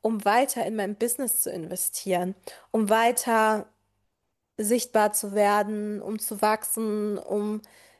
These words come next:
mich selbst zu verwirklichen, um tiefer in Themen einzutauchen, die ich eben tagsüber im Alltag nicht machen kann.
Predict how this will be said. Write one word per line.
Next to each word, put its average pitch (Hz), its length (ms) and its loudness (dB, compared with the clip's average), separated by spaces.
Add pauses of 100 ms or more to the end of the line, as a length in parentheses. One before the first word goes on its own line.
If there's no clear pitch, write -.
(100)
mich 214 260 0
selbst 214 680 2 (420)
zu - 140 -2
verwirklichen, 202 1120 0 (100)
um 202 420 -2 (1080)
tiefer 220 480 2
in 202 120 0
Themen 220 300 2
einzutauchen, 220 1300 0
die 214 180 -6
ich - 200 -8 (520)
eben 226 280 0
tagsüber 226 760 0
im 220 100 -2
Alltag 220 520 0
nicht 233 220 -6
machen 190 320 -6
kann. 185 380 -2